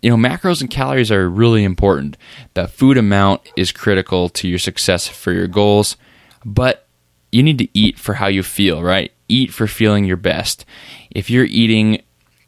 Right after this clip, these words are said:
you know, a certain amount of calories and it feels like way too much food, maybe you need to eat a little less so you can feel your best. Life's pretty short, and I definitely recommend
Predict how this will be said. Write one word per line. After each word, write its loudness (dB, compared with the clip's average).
you -6
know, -10
a -8
certain 0
amount 2
of -4
calories 0
and -4
it -8
feels -2
like -10
way -4
too -4
much -2
food, 0
maybe 0
you 0
need -4
to -4
eat 0
a 2
little 2
less 0
so -10
you -8
can -4
feel 0
your 0
best. -6
Life's -2
pretty 2
short, 2
and -2
I -2
definitely -2
recommend -2